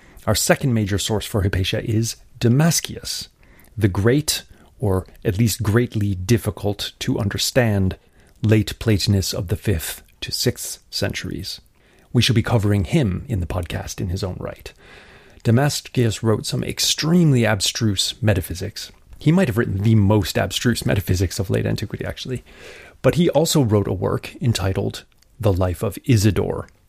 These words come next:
also known as the Philosophical History, because it preserves loads of little potted biographies of the generations of philosophers of the previous centuries.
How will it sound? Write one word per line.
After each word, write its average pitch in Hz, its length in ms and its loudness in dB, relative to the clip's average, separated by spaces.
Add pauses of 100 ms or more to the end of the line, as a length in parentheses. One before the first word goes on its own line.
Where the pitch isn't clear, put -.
also 113 260 2
known 101 180 2
as 92 160 -2
the 98 100 -2
Philosophical 90 800 -4
History, - 560 -4 (240)
because 110 320 2
it 117 100 -2
preserves 101 640 2 (480)
loads 120 280 4
of 98 100 0
little 110 240 2
potted 107 360 2
biographies 101 640 0
of 104 200 -6
the 104 80 0
generations 98 640 0
of 107 60 -16
philosophers 101 680 -2 (280)
of 90 120 -2
the 98 80 -2
previous 101 400 -2
centuries. - 600 -6